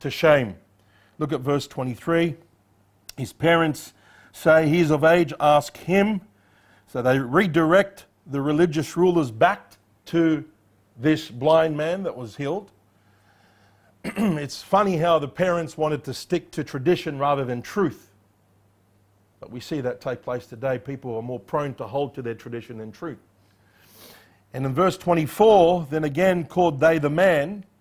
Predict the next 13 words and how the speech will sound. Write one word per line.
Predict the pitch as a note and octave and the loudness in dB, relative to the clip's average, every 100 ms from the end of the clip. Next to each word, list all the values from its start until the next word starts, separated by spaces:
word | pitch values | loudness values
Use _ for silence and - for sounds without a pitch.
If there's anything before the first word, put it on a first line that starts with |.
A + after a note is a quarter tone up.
| _ - | _ -8
that | - | -6
was | B2+ A#2 | -8 -4
blind | D#3 D#3+ G3+ | 2 4 4
and | D3 C3 | -2 -6
said | F#3 | -4
unto | D#3+ D3 | -4 -4
him, | C3+ E3+ D3+ | -4 -4 -4
'Give | G#3+ D#3 | -4 2
God | A3 A3+ - | 4 4 4
praise. | - B3+ C4 A3+ C3+ | 0 2 2 0 -4
We | G#2+ D#3 | -8 -6
know | E3+ E3+ | -2 0
this | D3 C3+ | -2 -8